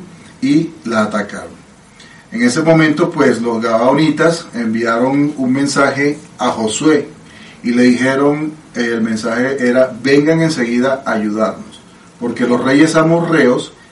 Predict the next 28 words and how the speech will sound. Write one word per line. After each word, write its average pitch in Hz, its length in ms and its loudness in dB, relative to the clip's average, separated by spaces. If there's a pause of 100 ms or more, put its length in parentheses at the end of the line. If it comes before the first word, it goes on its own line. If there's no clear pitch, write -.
(260)
que 110 140 -2
vi-, 127 460 4
que 120 140 -4
viven 143 320 4
en 156 120 2
los 165 160 4
cerros 151 380 0
se 127 100 0
han 127 120 2
unido 143 440 2
y 127 100 2
nos 120 140 2
están 107 360 -4 (420)
atacando". 113 580 0 (1160)
Entonces, 131 840 0
eh, 110 680 0
ese 113 220 -8
fue 131 120 -2
el 131 60 0
mensaje 135 360 -2
y 120 40 0
le 110 80 -2
dicen: 123 240 -4
"Por 120 140 -4
favor, 110 320 -2
no 123 200 0
nos 143 180 -2
abandonen, 143 640 0